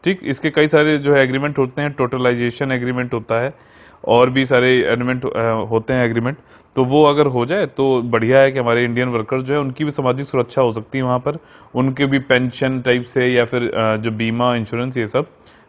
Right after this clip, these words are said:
मिल सकता है उन्हें, ठीक। इंडिया इटली का को-, इकोनॉमिक कोऑपरेशन देखा जाए तो काफ़ी तेज़ी से बढ़ा है। हमारा जो द्विपक्षीय जो आपका ट्रेड है, जो व्यापार है, वो काफ़ी मतलब बढ़ गया, अ,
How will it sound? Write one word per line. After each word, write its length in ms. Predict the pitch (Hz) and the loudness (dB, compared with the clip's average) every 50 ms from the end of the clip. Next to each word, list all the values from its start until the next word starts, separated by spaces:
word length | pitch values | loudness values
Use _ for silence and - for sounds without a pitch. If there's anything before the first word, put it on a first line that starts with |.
| _ - | _ 0
मिल 200 | 123 127 123 113 | 2 2 2 2
सकता 300 | - 98 90 - - 104 | 0 -6 -10 -6 -4 -4
है 60 | 98 | -4
उन्हें, 240 | 92 90 87 92 104 - _ _ _ | -4 -6 -10 -16 -18 -20 _ _ _
ठीक। 160 | - 156 165 160 - - - - _ _ _ _ | 0 0 0 0 -6 -18 -20 -20 _ _ _ _
इंडिया 340 | - 135 143 147 165 170 170 | 0 2 4 4 6 6 6
इटली 320 | 165 165 151 147 160 170 165 | 6 4 2 0 -4 -4 -2
का 80 | 170 | -4
को-, 380 | 160 - 151 143 143 139 - - | -2 0 0 0 0 0 -2 -6
इकोनॉमिक 420 | 127 123 135 135 131 131 147 151 | -8 -4 -2 -2 -2 -2 -4 -2
कोऑपरेशन 440 | - 147 131 127 139 127 - 147 143 | 0 0 0 0 -2 -4 -4 -4 -2
देखा 240 | 131 127 - 143 139 | -2 0 2 2 2
जाए 180 | 143 143 143 | 2 2 0
तो 120 | 139 - 147 | -2 -4 -4
काफ़ी 340 | - 120 113 110 - 139 131 | 0 0 0 0 0 -2 -2
तेज़ी 180 | 127 127 131 | 0 -2 0
से 120 | 127 135 131 | 0 0 2
बढ़ा 300 | 113 110 107 117 123 123 | 2 4 4 4 4 2
है। 160 | 120 127 - _ _ _ _ _ _ _ _ _ _ _ _ _ _ - | 0 -4 -10 _ _ _ _ _ _ _ _ _ _ _ _ _ _ -2
हमारा 240 | 117 113 117 120 | 2 2 4 4
जो 160 | 131 135 147 135 | 4 2 0 0
द्विपक्षीय 1080 | 120 117 143 143 139 - - - 123 120 113 - 127 120 - - - 156 160 160 156 - - - - - - - _ - | 2 0 0 0 0 -4 -6 -4 -4 -4 -2 -2 -2 -2 -2 -4 -2 0 0 0 -2 -6 -12 -20 -20 -20 -20 -20 _ -10
जो 180 | 127 120 131 127 | -2 4 6 6
आपका 300 | 127 127 127 - 151 147 | 6 6 4 4 2 2
ट्रेड 400 | 143 - - 143 160 165 143 110 | 2 2 2 4 6 6 4 4
है, 200 | 107 98 95 98 | 0 -2 -2 -2
जो 220 | 107 117 117 113 | 0 0 0 0
व्यापार 460 | 113 107 117 113 113 - 139 147 143 123 | 0 2 0 0 2 4 4 4 4 4
है, 160 | 113 135 151 | 2 0 -2
वो 160 | 151 151 151 | -2 -4 -6
काफ़ी 380 | 143 - 131 127 123 - 147 143 | -2 -2 -2 -2 0 -2 -4 -4
मतलब 260 | 139 131 131 139 135 | -4 -2 -2 -2 0
बढ़ 140 | 127 123 123 | 0 0 0
गया, 240 | 123 135 139 139 | 0 4 4 6
अ, 80 | 135 131 | 4 4